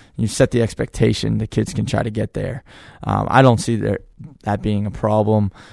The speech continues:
uh, but you're gonna lose some kids. Or, you know, some kids are not gonna be able to, to maintain those grades. But my experience with those guys is if they can't do it in the school, they, they tend to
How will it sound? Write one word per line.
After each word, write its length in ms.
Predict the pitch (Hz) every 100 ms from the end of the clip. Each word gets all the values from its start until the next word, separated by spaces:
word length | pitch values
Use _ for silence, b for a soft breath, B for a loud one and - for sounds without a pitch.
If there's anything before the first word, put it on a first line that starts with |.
| b -
uh, 280 | 104 98 95
but 340 | - 113 -
you're 140 | 143
gonna 180 | 139 123
lose 220 | 107 107 -
some 140 | 113
kids. 240 | - 101 104
Or, 160 | - -
you 120 | 110
know, 160 | 90 113 - - _
some 260 | - 135 123
kids 180 | 123
are 60 | 110
not 160 | 107 113
gonna 140 | 113
be 60 | 110
able 140 | 107
to, 240 | 104 104 107 -
to 100 | 113
maintain 400 | 113 110 101 104
those 160 | 104 101
grades. 260 | 104 104 -
But 160 | 120
my 160 | 127 135
experience 440 | 139 - 135 127
with 80 | 120
those 180 | 131 131
guys 280 | 131 120 113
is 120 | 113 - b b b
if 100 | -
they 140 | 131
can't 240 | - 156
do 120 | 143 143
it 20 |
in 100 | 123
the 80 | 101
school, 300 | - 135 135
they, 160 | 113
they 180 | 107 113
tend 240 | - 120 120
to 180 | 104